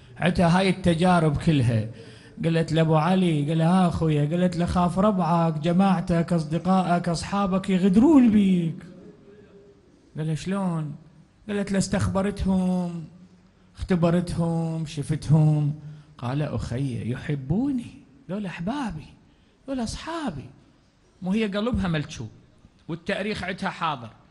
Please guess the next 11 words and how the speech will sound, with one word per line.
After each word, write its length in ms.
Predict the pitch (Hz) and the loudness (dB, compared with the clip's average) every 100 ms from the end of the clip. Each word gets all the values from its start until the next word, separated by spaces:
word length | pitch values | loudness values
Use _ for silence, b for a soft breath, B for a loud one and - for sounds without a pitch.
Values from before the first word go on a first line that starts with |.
| b b _ | b b _
فسألت 640 | 190 185 226 196 165 - | -6 -2 -2 -2 -6 -4
هذا 200 | 123 110 | -6 -6
السؤال: 380 | 101 - 110 - - | -8 -12 -16 -18 -8
"هل 200 | 165 185 | -6 -4
استخبرت 760 | - - 110 - 147 131 - | -6 -10 -12 -4 -4 -4 -12
أصحابك؟" 800 | - 101 - - 139 196 220 214 - B B B B B _ | -16 -18 -14 0 2 4 2 0 -4 B B B B B _
قال: 280 | 131 147 156 | -6 -4 -4
"أخي، 640 | - 117 - 139 127 95 101 - - - - | -4 -6 -4 -2 -2 -2 -6 -12 -20 -20 -2
إنهم 500 | 147 143 127 117 113 | 0 0 0 0 0
يستأنسون 1120 | 110 117 - - - 120 123 117 151 139 110 | 0 -2 -4 -6 -4 -2 -2 0 0 2 0
بالمنية 880 | 104 123 117 101 104 123 120 104 101 | 0 -2 -2 0 0 2 0 -2 -4